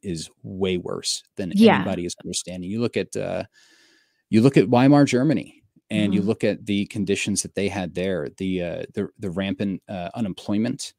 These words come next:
Speaker 1: uh, the homelessness, the drug abuse, the overdose deaths, the suicides. It's coming to America. It's
Speaker 2: Yeah.
Speaker 1: here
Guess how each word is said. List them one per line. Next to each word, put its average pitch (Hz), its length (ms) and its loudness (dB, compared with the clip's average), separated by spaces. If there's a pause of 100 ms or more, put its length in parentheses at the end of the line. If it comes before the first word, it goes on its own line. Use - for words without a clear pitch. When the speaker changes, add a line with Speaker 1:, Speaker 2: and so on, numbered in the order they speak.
(380)
Speaker 1:
uh, 85 380 -2
the - 100 -6
homelessness, 113 880 -4 (240)
the 85 60 -12
drug 107 460 0
abuse, 104 600 -2
the 98 140 -4
overdose 101 400 2
deaths, - 560 -2
the 87 80 -12
suicides. 104 960 -2
It's - 180 -4
coming 117 360 -4
to 95 160 -6
America. - 400 -6 (520)
It's 190 140 2
Speaker 2:
Yeah. 180 80 2
Speaker 1:
here 120 380 2